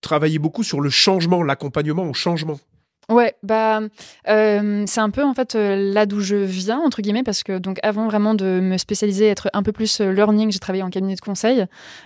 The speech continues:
Speaker 2: Euh, et donc, euh, dans les cabinets de conseil, euh, ils sont aussi, on va dire, sur ce côté, euh, on accompagne des programmes de transformation. Assez souvent, ça peut être des programmes de transformation, euh, digitaux. Je pense maintenant, il y en aura aussi avec, euh, l'I A. Euh,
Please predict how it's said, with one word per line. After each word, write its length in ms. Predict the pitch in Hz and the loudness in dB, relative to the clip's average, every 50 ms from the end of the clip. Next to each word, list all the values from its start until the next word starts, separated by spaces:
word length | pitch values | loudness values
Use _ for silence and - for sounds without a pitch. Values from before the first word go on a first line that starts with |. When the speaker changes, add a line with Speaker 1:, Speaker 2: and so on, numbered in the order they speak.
| - - | -6 -2
Speaker 2:
Euh, 380 | 170 202 196 190 185 185 180 - | 0 2 4 4 4 4 2 2
et 120 | - 185 | 0 0
donc, 240 | 185 190 202 185 - | -2 -2 -2 -2 0
euh, 160 | 202 185 180 | 0 0 0
dans 120 | 180 190 202 | 0 0 0
les 100 | 208 202 | 0 2
cabinets 240 | - 202 196 196 190 | 0 0 0 0 -4
de 40 | - | -4
conseil, 380 | - 202 185 - 214 214 202 | -4 -4 -2 0 0 0 0
euh, 140 | 190 180 180 | 0 -2 -2
ils 100 | - 175 | -4 -4
sont 160 | 180 - 208 | -4 -4 -2
aussi, 220 | 196 185 - - 214 | -2 0 0 0 0
on 40 | 196 | -2
va 80 | 190 180 | -4 -4
dire, 180 | 175 196 190 | -4 -6 -6
sur 180 | - - 208 - | -6 -8 -8 -8
ce 80 | - | -8
côté, 400 | 202 - 208 196 190 - 214 208 190 | -6 -4 -4 -2 2 4 4 4 4
euh, 60 | 175 170 - - - - - | 2 0 -4 -12 -18 -10 -4
on 120 | 196 196 202 | 0 2 2
accompagne 580 | 208 196 - 220 208 196 220 220 220 214 202 | 2 2 2 0 0 2 2 2 2 0 -2
des 160 | 180 185 - - | -4 -4 -6 -6
programmes 360 | - - 196 190 196 196 196 | -4 -6 -6 -4 -2 -4 -2
de 80 | 185 | -4
transformation. 600 | 185 - 202 175 - 190 185 175 - - 247 262 - - - - - - _ _ _ - | -6 -8 -8 -6 -4 -4 -4 -4 -4 -2 -4 -4 -4 -6 -14 -20 -20 -20 _ _ _ 0
Assez 240 | - 214 214 - 233 | 2 2 2 2 0
souvent, 280 | 220 - 220 214 220 240 226 | 0 -2 -2 0 0 0 0
ça 100 | - 185 | -2 -4
peut 120 | - 190 | -4 -4
être 60 | 185 | -6
des 100 | 180 185 | -6 -6
programmes 200 | - - 185 190 | -8 -6 -6 -4
de 60 | 190 180 | -4 -4
transformation, 580 | - 190 - - 196 190 180 - - 202 196 185 | -6 -6 -6 -4 -4 -4 -4 -4 -4 -2 -2 0
euh, 140 | 180 180 175 | 2 2 2
digitaux. 520 | 180 180 196 190 190 190 - 208 185 220 | 2 0 0 0 -2 -2 -2 -2 -4 -4
Je 60 | - | -4
pense 180 | - - 175 - | -8 -10 -8 -8
maintenant, 160 | 190 185 185 | -6 -6 -6
il 60 | 180 | -4
y 20 | 180 | -4
en 80 | 180 | -4
aura 100 | 175 175 | -2 -2
aussi 200 | 175 170 - - | -2 -2 -2 -4
avec, 220 | 180 170 170 170 - | -4 -6 -6 -6 -4
euh, 80 | 175 175 | -6 -2
l'I 160 | 170 185 196 | 0 2 4
A. 60 | |
Euh, 20 | 214 | 2